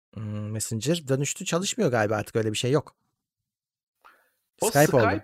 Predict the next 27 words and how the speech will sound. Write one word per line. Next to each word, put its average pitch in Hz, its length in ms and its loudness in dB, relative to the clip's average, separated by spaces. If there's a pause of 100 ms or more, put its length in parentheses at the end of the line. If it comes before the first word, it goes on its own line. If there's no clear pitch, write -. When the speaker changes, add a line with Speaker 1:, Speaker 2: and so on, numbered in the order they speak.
Speaker 2:
mi 190 100 -4
oldu? 117 280 0
Speaker 1:
Ha? 120 260 2
Speaker 2:
Ne 190 80 2
oldu? 127 280 0
Speaker 1:
Dönüştü 120 180 0
Speaker 2:
Skype - 140 0
Speaker 1:
işte, 196 180 0
Skype'a 127 260 2
Speaker 2:
oldu 131 140 2
falan 143 300 2
Speaker 1:
döndü. - 100 -20
Speaker 2:
değil 190 80 -8
mi? 196 120 -6
Öyle 143 160 2
Speaker 1:
Aha. 135 140 0
Speaker 2:
bir 294 140 -6
şey 139 40 -2 (140)
oldu. - 260 -12
Ha. 110 260 -2 (320)
E, 123 100 0
o 90 440 -4 (720)
öldü 104 640 -2
demektir 90 460 -6
öyle. 98 360 -4 (480)
Speaker 1:
<laughs> 98 120 -10 (1500)
Ee, 135 260 0